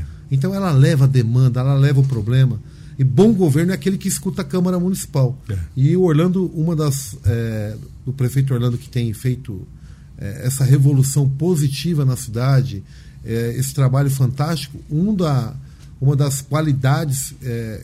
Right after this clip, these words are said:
Speaker 1: que isso tá levando pra, para o governo é ouvir a Câmara Municipal. Ele reúne toda semana a bancada, e você faz
Speaker 2: Foi,
Speaker 1: parte
Speaker 2: foi na reunião
Speaker 1: dela,
Speaker 2: da bancada, sim,
Speaker 1: discute,
Speaker 2: sim.
Speaker 1: conversa,
Speaker 2: Apresenta os projetos
Speaker 1: apresenta
Speaker 2: antes.
Speaker 1: projeto, conversa, e também escuta a demanda,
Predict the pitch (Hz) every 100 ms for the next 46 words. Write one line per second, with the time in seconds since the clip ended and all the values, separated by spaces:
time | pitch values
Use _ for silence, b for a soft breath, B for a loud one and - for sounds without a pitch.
0 | - - 131 135 - 120 110 98 - -
1 | - 123 117 123 123 135 117 107 - 120
2 | 117 120 113 175 135 - B B 220 165
3 | 185 220 208 226 208 165 135 - 113 107
4 | - B B 127 156 175 101 120 127 151
5 | 143 170 180 - 131 131 139 104 92 B
6 | B B B 110 135 135 - 131 135 95
7 | 110 104 110 - 127 120 123 139 123 -
8 | 131 127 131 131 - 139 143 110 139 135
9 | 110 139 165 165 139 - 147 139 135 143
10 | 156 123 135 143 160 147 - - 135 131
11 | 139 131 156 143 139 135 131 143 147 -
12 | 139 135 135 156 151 - 135 B B 147
13 | 165 185 214 - 220 254 240 269 160 233
14 | 208 131